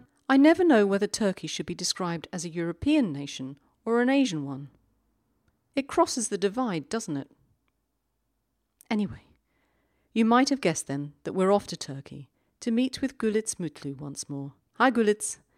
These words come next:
Best wishes to all the family. Gulitz has sent us a couple of senryu,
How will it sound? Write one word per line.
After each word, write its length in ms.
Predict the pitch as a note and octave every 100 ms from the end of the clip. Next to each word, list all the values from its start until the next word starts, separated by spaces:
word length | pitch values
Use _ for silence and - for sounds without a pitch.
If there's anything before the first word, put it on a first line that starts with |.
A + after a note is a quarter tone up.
| _ _
Best 240 | - A3 -
wishes 280 | F3+ G3 F3
to 120 | F#3
all 80 | F3
the 80 | F3
family. 500 | D#3+ D#3 D3+ D3 - _ _ _ _ _ _ _ _ _ _ _ _ _ _ _ -
Gulitz 360 | D#4 D#4+ -
has 120 | C#4+
sent 300 | - F#3+ F3+
us 200 | E3+ - -
a 60 | C#4
couple 320 | - E4 B3
of 80 | F3+
senryu, 520 | - D3+ C#3+ C#3+ C#3+